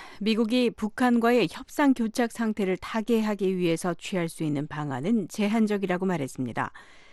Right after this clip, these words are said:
한국, 일본, 중국과의 공조를 강화해 더 체계적이고 일관된 대북 전략을 수립해야 한다는 주장도 나왔습니다.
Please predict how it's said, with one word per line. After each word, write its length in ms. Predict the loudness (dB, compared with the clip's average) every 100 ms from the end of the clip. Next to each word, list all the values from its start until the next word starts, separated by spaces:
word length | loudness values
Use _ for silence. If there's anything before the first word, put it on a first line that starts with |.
| -20 -4
한국, 580 | 4 6 8 8 6 4
일본, 640 | 2 4 4 6 6 4
중국과의 640 | 4 6 6 6 4 4 4
공조를 500 | 4 4 6 4 2
강화해 640 | 0 -2 -2 -2 -2 -6 -8 -20 -8
더 160 | 0 0
체계적이고 960 | -2 -2 2 4 4 4 2 4 4
일관된 960 | 4 4 4 6 6 6 6 6 6 2
대북 420 | -2 -2 0 -2
전략을 520 | 0 0 2 0 0 -2
수립해야 500 | -4 -4 -2 -2 -2
한다는 340 | -2 -2 -2
주장도 440 | -2 -4 -4 -2
나왔습니다. 640 | -2 -4 -6 -10 -12 -14 -18